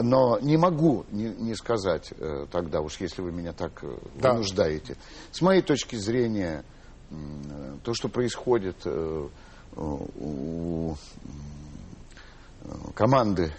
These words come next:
Speaker 1: именующей себя Comedy Club, с моей точки зрения, при том, что там есть и, м, от природы, в общем, ну, довольно способные
Speaker 2: Да.
Speaker 1: люди, довольно способные люди.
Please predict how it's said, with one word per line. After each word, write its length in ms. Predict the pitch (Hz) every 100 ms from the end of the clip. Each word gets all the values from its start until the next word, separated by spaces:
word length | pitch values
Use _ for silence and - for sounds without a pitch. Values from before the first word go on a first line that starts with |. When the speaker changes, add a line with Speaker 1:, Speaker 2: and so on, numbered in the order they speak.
| -
Speaker 1:
именующей 640 | 92 95 104 104 85 -
себя 240 | 82 85 85
Comedy 440 | - 95 80 76
Club, 440 | 78 113 131 180 - - - - -
с 120 | -
моей 240 | 90 85 78
точки 320 | 73 - 71
зрения, 400 | 69 69 67 67
при 120 | 101
том, 160 | 95 120
что 140 | - 85
там 180 | 90
есть 380 | 82 73 - - - - - - -
и, 300 | - 87 78
м, 400 | 73 - 80 65 90
от 120 | 90
природы, 420 | 98 107 127 95
в 60 | 92
общем, 480 | - 87 80 50 50 - - - - - - - -
ну, 220 | - - 156
довольно 280 | 139 139 127
способные 680 | - 120 - 92 76 73
Speaker 2:
Да. 180 | 110 113
Speaker 1:
люди, 140 | 101 - - -
довольно 240 | 87 73
способные 440 | 67 78 - 67 64
люди. 140 | 64